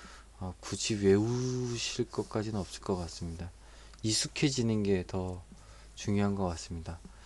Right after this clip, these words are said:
오늘은 여기까지 마치고 다음에는 딕셔너리, 딕셔너리도 많이 중요한 거기 때문에 딕셔너리도 집어, 짚어드리겠습니다. 그리고 이어서 나갈 거는,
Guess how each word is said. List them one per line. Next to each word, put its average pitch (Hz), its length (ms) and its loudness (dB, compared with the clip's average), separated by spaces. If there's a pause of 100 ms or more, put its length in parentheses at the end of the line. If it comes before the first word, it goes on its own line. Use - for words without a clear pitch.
(380)
오늘은 135 340 8
여기까지 123 320 8
마치고 131 580 4
다음에는 117 720 2 (300)
딕셔너리, 110 680 2 (460)
딕셔너리도 151 640 2
많이 110 320 6
중요한 117 520 2
거기 101 220 0
때문에 104 500 0 (600)
딕셔너리도 107 960 2
집어, 101 540 2 (100)
짚어드리겠습니다. 98 1300 0
그리고 107 480 0 (600)
이어서 110 280 2
나갈 104 320 4
거는, 139 580 2